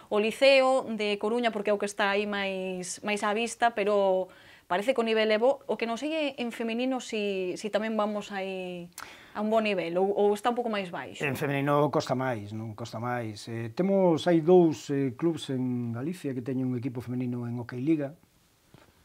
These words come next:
Speaker 2: Mm, de dudosos resultados, eh, están facendo o que poden, pero, bueno,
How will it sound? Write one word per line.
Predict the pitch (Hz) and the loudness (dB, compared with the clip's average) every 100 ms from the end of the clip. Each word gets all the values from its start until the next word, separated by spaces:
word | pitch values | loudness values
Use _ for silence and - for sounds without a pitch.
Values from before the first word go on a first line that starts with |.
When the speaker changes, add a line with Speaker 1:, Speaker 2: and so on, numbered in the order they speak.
| _ _ _ _ - - _ _ _ _ 202 160 | _ _ _ _ -16 -16 _ _ _ _ -20 -16
Speaker 2:
Mm, | 127 120 113 - - - | -14 -12 -14 -18 -20 -12
de | 131 131 | -8 -2
dudosos | 143 156 160 151 143 | 0 0 0 0 0
resultados, | 123 127 196 175 151 147 - 120 | -2 0 4 4 4 -2 -8 -12
eh, | 120 117 120 120 | -10 -8 -8 -10
están | 113 135 | -8 -6
facendo | 135 147 | -2 -2
o | 131 | -2
que | 123 | 2
poden, | 190 160 165 | 4 4 -2
pero, | 135 123 | -6 -6
bueno, | 143 127 | -6 -6